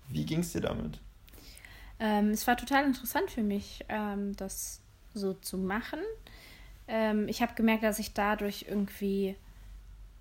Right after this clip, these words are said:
Speaker 2: bewusster geworden bin in meinem Geldausgabeverhalten, <laughs> keine Ahnung. Ähm, also dadurch, dass man's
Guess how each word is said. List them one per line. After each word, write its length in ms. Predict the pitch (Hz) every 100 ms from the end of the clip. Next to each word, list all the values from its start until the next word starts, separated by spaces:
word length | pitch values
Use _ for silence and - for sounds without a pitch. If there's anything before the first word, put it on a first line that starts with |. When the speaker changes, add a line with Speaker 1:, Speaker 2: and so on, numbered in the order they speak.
| 202
Speaker 2:
bewusster 580 | 208 190 277 - 285 277
geworden 580 | 277 269 262 269 269 254
bin 520 | 269 269 269 277 277 - - -
in 60 | 214
meinem 180 | 170 190
Geldausgabeverhalten, 1300 | 185 185 226 - 220 214 226 214 - - - - 262
<laughs> 60 | -
keine 280 | 214 220 233
Ahnung. 360 | 240 247 285 - - - - -
Ähm, 340 | 190 208 208 202
also 280 | 202 208 220 - - -
dadurch, 280 | 233 226 277
dass 140 | 269 254
man's 360 | 247 - -